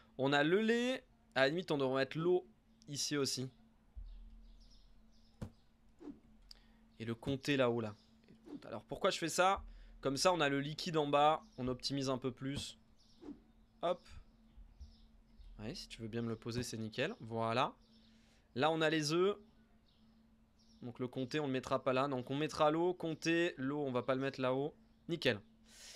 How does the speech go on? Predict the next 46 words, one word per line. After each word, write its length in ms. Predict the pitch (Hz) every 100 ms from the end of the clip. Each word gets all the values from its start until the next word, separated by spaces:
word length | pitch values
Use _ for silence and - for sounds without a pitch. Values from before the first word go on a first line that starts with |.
| - -
Là, 140 | 135 170
on 100 | 170
aura 180 | 160 165
de 120 | 170
l'huile. 360 | 165 208 208 113 - _ _ _ - -
Et 80 | 123
là, 100 | 143
on 80 | 156
a 60 |
un 100 | 139
petit 160 | 143 -
peu 180 | - 160
d'eau 200 | 156 165
si 180 | - 135
on 140 | 131
a 80 | 127
besoin, 280 | 127 147 156
mais 80 |
on 120 | 135 123
en 60 |
a 80 | 131
pas 120 | 135
besoin, 340 | 120 127 143 156
puisque 220 | - -
l'eau 280 | 127 120 143 -
est 120 | 131
là. 320 | 127 135 147 - -
Ok. 320 | 220 240 110 - _ - - - - - - _ - - _ - _ -
Ça, 180 | -
on 80 | 139
va 120 | 127
enlever 280 | 127 131 143
ici. 460 | 139 - 147 151 165 _ _ _ _ -
On 60 |
mettra 340 | 120 123 - 131
l'huile 260 | 131 143
qui 140 | 131 135
est 60 |
là. 320 | 135 139 156 - - _ -
La 160 | 127
javel, 340 | 135 143 139 139
on 80 | 123
n'en 100 | 120
met 120 | 123
pas 160 | 139
ici. 400 | 135 127 147 170